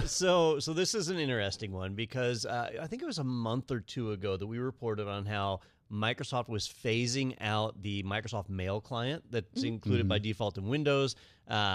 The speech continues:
Speaker 3: Mm-hmm.
Speaker 1: I, I made some jokes at the time about Outlook Express and Entourage and all these other mail clients they've had over the years.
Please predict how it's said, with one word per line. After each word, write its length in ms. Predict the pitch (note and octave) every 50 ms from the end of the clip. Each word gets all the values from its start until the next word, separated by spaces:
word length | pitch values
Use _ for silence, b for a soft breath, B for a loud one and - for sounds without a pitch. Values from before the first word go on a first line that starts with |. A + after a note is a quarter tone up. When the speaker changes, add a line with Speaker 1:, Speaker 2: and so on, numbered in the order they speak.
| F#2 F2+ F2 E2+
Speaker 3:
Mm-hmm. 100 | D2 -
Speaker 1:
I, 120 | A#2+ - -
I 80 | B2 B2+
made 180 | C#3 C3+ A2+
some 120 | - A#2 F#2+
jokes 260 | A2 A2 G#2 - -
at 60 | -
the 60 | -
time 220 | G2+ - A2 G2 G2+
about 200 | F#2+ F#2+ F2+ -
Outlook 320 | F#2 G2 D#2+ - G2+ -
Express 800 | G#2+ F#2+ - - - - G#2+ G2+ G2+ G2 F#2+ G2 F#2+ - - -
and 160 | A2 F#2+ F#2+ -
Entourage 560 | G#2+ A2 A#2+ A#2+ - C3+ A#2+ G#2+ G#2 G#2+ G#2
and 80 | F#2+ A2+
all 80 | A#2 C#3
these 140 | C3+ A#2 A#2
other 280 | B2 B2 C3 B2 A#2+ A2
mail 220 | G#2+ G#2+ A2 A2+
clients 340 | - - A2+ G#2+ G2+ G2 -
they've 120 | A#2 G#2 F#2
had 180 | G#2 G#2 G2
over 160 | G#2+ G#2 F#2 G2
the 100 | F#2 G2
years. 280 | G2 F#2+ F#2 F#2+ -